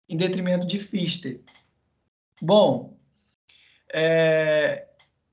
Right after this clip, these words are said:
essa filiação é muito clara a respeito de um sentido. É,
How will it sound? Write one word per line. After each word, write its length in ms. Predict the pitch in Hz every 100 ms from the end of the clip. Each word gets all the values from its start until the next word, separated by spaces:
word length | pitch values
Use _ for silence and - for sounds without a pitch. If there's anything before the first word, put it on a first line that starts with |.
| _ _
essa 260 | 202 220 226
filiação 540 | 277 220 214 - 220
é 40 | 226
muito 340 | 214 220 -
clara 560 | - 190 170 151 135 139
a 20 |
respeito 460 | 147 - 170 165 160
de 140 | 165
um 80 | 175
sentido. 680 | - 220 - - 156 139 135 - _ _ _ _ _
É, 1040 | 151 147 147 143 143 139 135 135 131 -